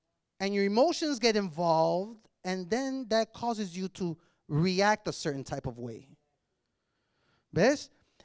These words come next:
El oír y el mirar, todo eso, lo que uno recibe, eso sin uno darse cuenta, te motiva y te moldea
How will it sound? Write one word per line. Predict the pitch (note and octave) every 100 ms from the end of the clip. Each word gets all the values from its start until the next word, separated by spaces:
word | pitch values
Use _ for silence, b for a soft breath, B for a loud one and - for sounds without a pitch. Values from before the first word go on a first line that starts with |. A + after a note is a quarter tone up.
| _
El | A#3 A#3 A3+
oír | A3 G#3 G#3+ A#3+ C#4+ D#4+ E4+ F4 F4+ - -
y | A#3 A3+
el | G#3+ G#3+
mirar, | G3+ G3+ G3+ A3 D4 D#4+ E4 E4 E4 E4 D4 _
todo | C4+ D#4+ E4+ F4
eso, | F4+ F4 - A#3 A#3 A#3 A#3+ _ _ _
lo | F#3+ G3
que | G3+
uno | A3 D#4 D#4+
recibe, | C#4+ C#4+ B3+ - D#4+ E4 A#3+ G#3+ G#3+ b b b b
eso | - E4 E4+ B3+ A#3
sin | - A3 A3 -
uno | - E4+ F4
darse | E4+ D#4+ D4
cuenta, | - D#4 E4+ C#4 A#3+ A3+ -
te | - A#3+
motiva | A#3 A3+ A3 C#4+ E4 D#4 G#3+ G3 A#3+ - _ _ _ _ -
y | A#3+
te | A3+ A3+
moldea | A3 A3 G#3+ F#3 D#4 E4+ C4+ G3+ G3+ A#3+